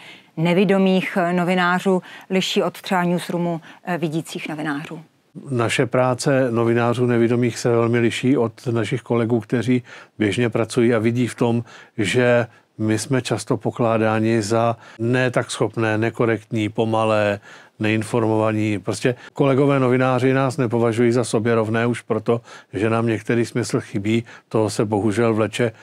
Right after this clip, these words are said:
Speaker 2: celým životem člověka, který s handicapem se snaží pracovat a uživit se sám. Ehm,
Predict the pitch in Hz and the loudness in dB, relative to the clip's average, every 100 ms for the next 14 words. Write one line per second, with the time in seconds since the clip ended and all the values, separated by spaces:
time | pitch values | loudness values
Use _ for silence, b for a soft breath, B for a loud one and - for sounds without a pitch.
0 | B _ - 107 107 110 110 104 117 107 | B _ -2 0 0 2 0 0 -2 -2
1 | 110 107 104 117 - 110 107 110 104 101 | -2 -2 0 -4 -2 -2 0 -2 -2 -2
2 | 110 104 107 104 113 113 B B B - | -4 -2 -4 -4 -4 -4 B B B -4
3 | 117 101 113 107 104 - 113 113 107 101 | -2 0 -2 0 -4 0 0 0 0 -2
4 | 95 107 104 - 117 123 120 123 120 B | 0 -2 -2 -4 -4 -2 0 -2 -6 B
5 | B B - 95 101 101 104 104 98 98 | B B -4 0 0 0 -2 -4 -4 -6
6 | 110 | -10